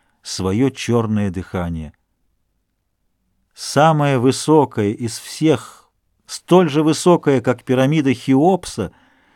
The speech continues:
занимающая по высоте второе место среди всех творений рук человеческих, почти равное своей гордой подруге игле кафедрального собора,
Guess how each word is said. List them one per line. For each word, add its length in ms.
занимающая 720
по 100
высоте 440
второе 520
место 460
среди 300
всех 320
творений 460
рук 180
человеческих, 800
почти 380
равное 520
своей 440
гордой 440
подруге 720
игле 380
кафедрального 680
собора, 640